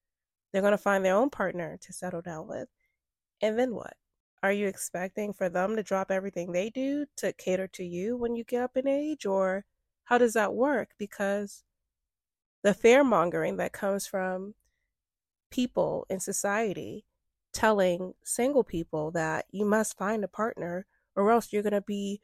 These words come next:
old and miserable. And it's like, "Who told you that I'm gonna be miserable? Does that person know my future before I do?" you will be told that you are selfish and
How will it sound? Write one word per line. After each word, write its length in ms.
old 300
and 160
miserable. 840
And 100
it's 140
like, 220
"Who 180
told 380
you 80
that 240
I'm 180
gonna 200
be 140
miserable? 680
Does 200
that 200
person 420
know 460
my 140
future 400
before 300
I 200
do?" 360
you 220
will 140
be 140
told 580
that 420
you 240
are 340
selfish 920
and 540